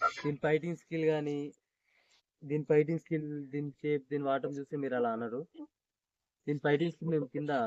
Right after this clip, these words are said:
Instagram bio, Instagram ఐ డీ పెట్టినాం, అందులో దీని ఫైటింగ్ స్కిల్ పెట్టడం జరిగింది. అయితే మేము ఎందుకు ఇంత ఖర్చు పెట్టి అది యాభై వేలు, ఇది డెబ్బై వేలు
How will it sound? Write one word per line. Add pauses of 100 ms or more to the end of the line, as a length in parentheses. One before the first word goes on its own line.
(420)
Instagram (380)
bio, (160)
Instagram
ఐ
డీ
పెట్టినాం, (200)
అందులో
దీని
ఫైటింగ్
స్కిల్
పెట్టడం
జరిగింది. (1600)
అయితే (880)
మేము
ఎందుకు
ఇంత
ఖర్చు
పెట్టి (1040)
అది
యాభై
వేలు,
ఇది
డెబ్బై
వేలు